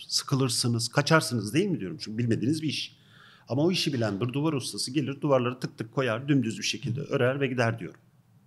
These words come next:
Bu onun gibi bir şey. Yani bu çocuklar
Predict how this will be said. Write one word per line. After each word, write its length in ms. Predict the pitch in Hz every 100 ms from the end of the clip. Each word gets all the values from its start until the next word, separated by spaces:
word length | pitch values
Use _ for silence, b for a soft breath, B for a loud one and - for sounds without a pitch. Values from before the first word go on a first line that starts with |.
| b b b b b b -
Bu 100 | 135
onun 200 | 156 147
gibi 180 | 95
bir 40 | -
şey. 240 | - 131 _ B B B -
Yani 260 | 113 113
bu 60 | 117
çocuklar 580 | - 170 - 135 143